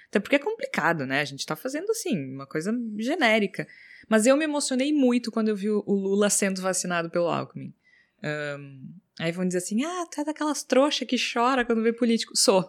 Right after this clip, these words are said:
<laughs> desculpa. Vocês escutam uma trouxa que chora. Eu me emocionei muito porque aquilo foi muito simbólico, né? E a gente falou tanto de símbolos ao longo de quatro anos, né?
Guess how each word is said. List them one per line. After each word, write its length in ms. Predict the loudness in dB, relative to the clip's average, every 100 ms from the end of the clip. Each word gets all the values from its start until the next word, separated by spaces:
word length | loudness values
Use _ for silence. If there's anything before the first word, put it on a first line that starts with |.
| 0
<laughs> 160 | 4 6
desculpa. 500 | 6 8 8 8 4 2 -2 -2
Vocês 240 | 0 2
escutam 440 | 2 2 4 4
uma 160 | 2 0
trouxa 340 | 4 4 6 4
que 100 | 2
chora. 380 | 2 2 2 -2 -16 -20 -20 _
Eu 100 | 4
me 120 | 4 4
emocionei 400 | 2 0 0 2
muito 160 | 2
porque 140 | 2 0
aquilo 180 | 2 0
foi 160 | 0
muito 400 | 2 2 4 2
simbólico, 540 | 0 -2 -2 -2 -6 _
né? 320 | -10 -8 -6
E 140 | -4 -2
a 60 |
gente 240 | 0 0 0
falou 200 | 0 0
tanto 360 | 0 -2 0
de 100 | -2
símbolos 540 | -2 0 0 0 -4 -2
ao 100 | 0
longo 200 | 0 0
de 100 | -2
quatro 360 | -2 -2 0
anos, 220 | -2 -2
né? 180 | -8 -10